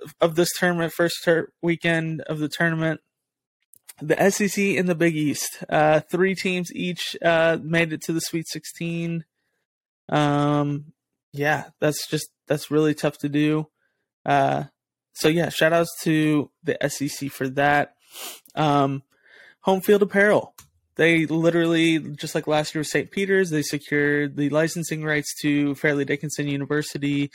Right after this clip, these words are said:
within, like, two hours of F D U upsetting Purdue.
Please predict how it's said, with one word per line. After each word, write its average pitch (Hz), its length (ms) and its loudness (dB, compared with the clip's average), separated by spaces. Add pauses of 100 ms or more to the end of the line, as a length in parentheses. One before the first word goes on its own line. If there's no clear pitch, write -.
(360)
within, 175 420 2
like, 160 240 -2 (720)
two 170 280 2
hours 151 540 2
of 143 520 2
F 151 200 -2
D 151 100 -2
U 147 420 2
upsetting 147 520 -2
Purdue. 151 440 -4